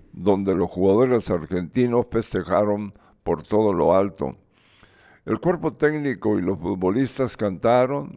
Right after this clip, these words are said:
bebieron, bailaron y se tomaron fotografías con la Copa del Mundo, pero el festejo no terminó ahí.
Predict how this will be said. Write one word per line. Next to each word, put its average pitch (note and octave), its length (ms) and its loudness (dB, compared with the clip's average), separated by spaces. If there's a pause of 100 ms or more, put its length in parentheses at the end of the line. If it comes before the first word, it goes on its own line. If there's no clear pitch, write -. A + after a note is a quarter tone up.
bebieron, B2 840 6
bailaron A#2+ 720 4
y G2 60 -4
se F#2 160 -4
tomaron G#2 460 0
fotografías E2+ 920 -2
con F2+ 180 -2
la E2+ 120 0
Copa G2+ 360 0
del D#2+ 200 -2
Mundo, G#2 560 -2 (440)
pero C3+ 260 4
el C3 60 0
festejo A#2+ 640 -2
no B2+ 180 -2
terminó A2+ 580 0
ahí. C#3+ 380 2